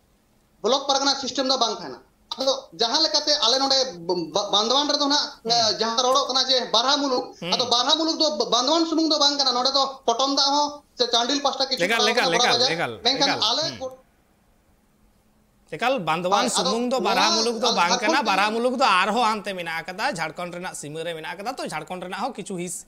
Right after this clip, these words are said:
Speaker 3: ᱦᱤᱡᱩᱜᱚᱜᱼᱟ, ᱵᱟᱝ ᱫᱚ ᱵᱟᱝᱟ। ᱢᱮᱱᱠᱷᱟᱱ, ᱮ, ᱱᱚᱰᱮ ᱡᱟᱦᱟᱸ ᱯᱟᱨᱜᱟᱱᱟᱣᱟᱜ ᱥᱤᱥᱴᱮᱢ ᱨᱮᱞᱟᱝ ᱦᱮᱡ ᱮᱱᱟ, ᱡᱮ ᱯᱟᱨᱜᱟᱱᱟ ᱥᱤᱥᱴᱮᱢ ᱛᱤᱥ ᱠᱷᱚᱱ ᱪᱚᱞ ᱮᱱᱟ? ᱯᱟᱨᱜᱟᱱᱟ ᱛᱚ ᱟᱹᱰᱤ ᱥᱮᱫᱟᱭ ᱥᱤᱥᱴᱮᱢ ᱨᱮᱫᱚ ᱵᱟᱝ ᱠᱟᱱᱟ। ᱢᱟᱹᱡᱷᱤ ᱜᱮᱛᱚ ᱡᱚᱛᱚ ᱠᱟᱱᱟᱭ, ᱢᱟᱹᱡᱷᱤ ᱠᱟᱱᱟᱭ, ᱫᱮᱥ ᱢᱟᱹᱡᱷᱤ, ᱫᱤᱥᱚᱢ ᱢᱟᱹᱡᱷᱤ, ᱱᱩᱠᱩ ᱢᱮᱱᱟᱜ ᱟᱠᱟᱫ ᱠᱚᱣᱟ। ᱢᱮᱱᱠᱷᱟᱱ ᱱᱚᱜᱼᱚᱭ ᱱᱚᱣᱟ ᱫᱮᱥ ᱯᱟᱨᱜᱟᱱᱟ, ᱫᱤᱥᱚᱢ ᱯᱟᱨᱜᱟᱱᱟ ᱛᱤᱥ ᱠᱷᱚᱱ ᱦᱮᱡ ᱮᱱᱟ? ᱱᱚᱣᱟ ᱢᱤᱫᱴᱟᱝ ᱪᱚᱞ ᱦᱮᱡ ᱮᱱᱟ, ᱡᱩᱫᱤᱭᱳ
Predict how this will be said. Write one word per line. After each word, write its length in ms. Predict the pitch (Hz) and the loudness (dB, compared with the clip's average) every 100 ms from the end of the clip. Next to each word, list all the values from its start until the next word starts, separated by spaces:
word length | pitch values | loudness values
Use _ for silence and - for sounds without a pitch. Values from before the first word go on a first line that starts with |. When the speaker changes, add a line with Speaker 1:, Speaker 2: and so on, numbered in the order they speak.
| - - - | -20 -20 -4
Speaker 3:
ᱦᱤᱡᱩᱜᱚᱜᱼᱟ, 460 | 240 269 190 151 147 | -2 0 -2 -4 0
ᱵᱟᱝ 220 | 185 247 | 2 2
ᱫᱚ 80 | 233 | 0
ᱵᱟᱝᱟ। 260 | 175 120 120 - - - | 0 -4 -12 -18 -20 -12
ᱢᱮᱱᱠᱷᱟᱱ, 300 | 175 254 269 | -2 -2 0
ᱮ, 120 | 190 | -4
ᱱᱚᱰᱮ 260 | 175 196 277 254 | -2 2 2 2
ᱡᱟᱦᱟᱸ 400 | 220 254 285 - | 0 2 0 0
ᱯᱟᱨᱜᱟᱱᱟᱣᱟᱜ 600 | 185 175 196 226 254 269 220 | -2 0 0 0 2 2 0
ᱥᱤᱥᱴᱮᱢ 360 | 202 - 220 | -4 -2 -4
ᱨᱮᱞᱟᱝ 220 | 208 202 | -2 -2
ᱦᱮᱡ 180 | 139 185 | -4 -6
ᱮᱱᱟ, 240 | 190 254 302 | -4 -4 -4
ᱡᱮ 140 | 214 | -6
ᱯᱟᱨᱜᱟᱱᱟ 520 | 208 160 170 190 302 | -6 -8 -6 -4 -2
ᱥᱤᱥᱴᱮᱢ 340 | 269 247 311 269 | 0 -2 -4 -6
ᱛᱤᱥ 280 | 254 247 | -6 -6
ᱠᱷᱚᱱ 260 | - 247 214 | -6 -8 -8
ᱪᱚᱞ 300 | - 165 127 | -8 -8 -8
ᱮᱱᱟ? 140 | 113 101 - _ | -12 -18 -20 _
ᱯᱟᱨᱜᱟᱱᱟ 360 | 180 226 269 294 | -2 0 0 0
ᱛᱚ 80 | 262 | 0
ᱟᱹᱰᱤ 140 | 262 | 0
ᱥᱮᱫᱟᱭ 280 | 226 240 247 | -2 -2 -2
ᱥᱤᱥᱴᱮᱢ 320 | 226 - 226 | -4 -6 -8
ᱨᱮᱫᱚ 200 | 196 170 | -8 -8
ᱵᱟᱝ 200 | 165 214 | -10 -10
ᱠᱟᱱᱟ। 180 | 208 208 | -14 -16
ᱢᱟᱹᱡᱷᱤ 300 | 151 165 190 262 | -8 -4 -4 -4
ᱜᱮᱛᱚ 200 | 247 165 | -6 -6
ᱡᱚᱛᱚ 260 | 175 214 | -8 -10
ᱠᱟᱱᱟᱭ, 220 | 214 202 220 - - | -10 -12 -12 -20 -10
ᱢᱟᱹᱡᱷᱤ 260 | 175 214 247 | -2 -2 0
ᱠᱟᱱᱟᱭ, 220 | 254 233 | -2 -2
ᱫᱮᱥ 220 | 196 240 | 0 0
ᱢᱟᱹᱡᱷᱤ, 220 | 240 233 220 | -2 -4 -4
ᱫᱤᱥᱚᱢ 300 | 214 262 247 | -4 -4 -4
ᱢᱟᱹᱡᱷᱤ, 200 | 202 214 | -6 -8
ᱱᱩᱠᱩ 240 | 226 277 | -8 -8
ᱢᱮᱱᱟᱜ 300 | 208 170 147 | -6 -6 -8
ᱟᱠᱟᱫ 160 | 127 - | -12 -16
ᱠᱚᱣᱟ। 160 | 110 - | -20 -18
ᱢᱮᱱᱠᱷᱟᱱ 280 | 247 277 | -10 -10
ᱱᱚᱜᱼᱚᱭ 240 | 262 226 269 | -8 -6 -2
ᱱᱚᱣᱟ 180 | 269 247 | 0 0
ᱫᱮᱥ 200 | 247 254 | 0 0
ᱯᱟᱨᱜᱟᱱᱟ, 320 | 254 247 240 | -2 -2 -6
ᱫᱤᱥᱚᱢ 260 | 214 247 | -6 -8
ᱯᱟᱨᱜᱟᱱᱟ 300 | 233 233 226 | -8 -10 -10
ᱛᱤᱥ 180 | 233 233 | -8 -8
ᱠᱷᱚᱱ 140 | - 175 | -6 -8
ᱦᱮᱡ 80 | |
ᱮᱱᱟ? 100 | 156 | -8
ᱱᱚᱣᱟ 180 | 170 240 | -2 0
ᱢᱤᱫᱴᱟᱝ 240 | 262 277 233 | 2 0 2
ᱪᱚᱞ 180 | 254 254 | 4 4
ᱦᱮᱡ 120 | 269 | 2
ᱮᱱᱟ, 180 | 196 139 | -2 -4
ᱡᱩᱫᱤᱭᱳ 360 | 214 247 196 | -4 -4 -4